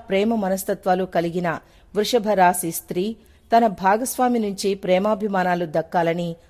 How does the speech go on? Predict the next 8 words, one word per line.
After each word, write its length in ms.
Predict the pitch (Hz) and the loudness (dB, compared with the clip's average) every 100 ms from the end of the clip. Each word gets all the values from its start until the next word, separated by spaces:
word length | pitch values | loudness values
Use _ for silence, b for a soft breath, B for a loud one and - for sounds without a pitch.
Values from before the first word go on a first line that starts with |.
| _ - | _ -8
భావాలతోనే 720 | 180 175 220 226 220 220 247 | 2 4 4 2 0 -2 -2
తెలియజేస్తుంది. 840 | 220 175 165 156 160 - 165 156 - b b b - | -2 -2 -2 -4 -8 -8 -8 -6 -8 b b b 0
అదే 220 | 180 214 | 4 4
సమయంలో 440 | 214 185 185 185 240 | 2 0 -2 0 0
తన 220 | 233 180 | 0 -2
భాగస్వామిని 840 | 160 175 175 196 202 175 170 170 175 b _ - | -2 -2 -2 -4 -2 -2 -2 -6 -8 b _ 0
అంతే 300 | 214 226 262 | 0 2 2
ప్రేమాభిమానాలతో 1080 | 254 202 202 226 240 240 190 175 175 180 180 | 4 2 4 4 2 0 0 2 2 2 2